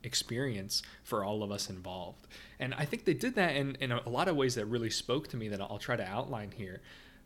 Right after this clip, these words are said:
But mostly, I think they just, they really focused on showing us how supported we are in the district with P D, tons of resources, and then just overall, like,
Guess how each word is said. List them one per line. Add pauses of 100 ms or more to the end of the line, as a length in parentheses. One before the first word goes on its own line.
(220)
But
mostly,
I
think
they
just,
they
really
focused
on (500)
showing
us
how
supported
we
are (160)
in
the
district (280)
with (500)
P
D, (440)
tons
of
resources, (480)
and
then
just (160)
overall,
like,